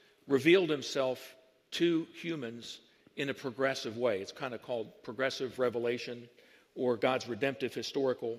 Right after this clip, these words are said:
work. And what we see in the Bible is that God has, has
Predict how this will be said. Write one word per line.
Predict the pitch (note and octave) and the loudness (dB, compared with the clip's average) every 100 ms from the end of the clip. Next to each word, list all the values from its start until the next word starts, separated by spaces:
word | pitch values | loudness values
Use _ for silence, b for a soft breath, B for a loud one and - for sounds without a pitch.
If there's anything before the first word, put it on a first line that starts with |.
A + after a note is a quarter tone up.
| A#2 | -8
work. | A2 A#2+ G#2+ - - - _ _ _ _ _ B B B B B B B | -2 0 0 -4 -20 -20 _ _ _ _ _ B B B B B B B
And | D#3+ | 8
what | A3 | 8
we | G#3+ | 8
see | - G#3+ F#3+ F3+ | 2 2 4 2
in | E3+ D#3 | 0 0
the | C#3+ C3+ A#2+ | -2 0 0
Bible | D#3 E3 C3 A#2+ B2+ B B B - | 2 2 2 -2 -6 B B B 0
is | D3+ C#3+ - | 4 4 4
that | D3 | 2
God | - F3 F3+ | 6 6 6
has, | D#3+ C#3+ - - | 4 0 -4 -4
has | C#3+ C3+ - | -2 0 -4